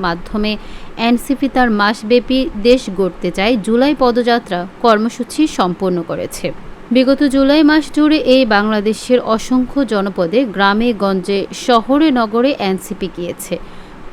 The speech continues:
কথা বলেছে শ্রমিক, কৃষক, দিনমজুর, গৃহিণী সহ এদেশের বিভিন্ন পেশাজীবী মানুষের সঙ্গে। সেখানে এনসিপির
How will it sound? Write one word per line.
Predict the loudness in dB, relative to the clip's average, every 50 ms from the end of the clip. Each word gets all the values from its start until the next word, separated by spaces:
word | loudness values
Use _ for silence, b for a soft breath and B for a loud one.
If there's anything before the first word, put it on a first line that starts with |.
| -6 0 2
কথা | 2 2 4 2 2 2
বলেছে | 2 2 2 0 -2 -2 -2 0 0 0 -2
শ্রমিক, | 0 0 2 4 4 4 2 2 0 0
কৃষক, | 0 2 2 0 -2 0 2 2 2 2 0 0 0
দিনমজুর, | 2 2 2 2 2 2 2 4 2 2 2 0 -4 -2
গৃহিণী | -2 -2 0 2 4 6 6 4 4 2
সহ | -2 -4 0 0 0 0 0 0
এদেশের | 0 0 -2 -2 0 2 2 2 2 -2 -6 -2 0
বিভিন্ন | 0 4 4 6 6 6 4 4 2 -2 -6 -14 -20 -14 -2
পেশাজীবী | 0 0 0 0 -2 -4 -4 -4 -2 -2 0 2 2 2
মানুষের | 0 -2 -6 -6 -6 -8 -6 -6
সঙ্গে। | -6 -6 -4 -4 -6 -6 B B B B B B B B B B -4 -2
সেখানে | -2 2 4 4 2 4 2 2 0
এনসিপির | 0 0 0 -2 -2 0 2 2 2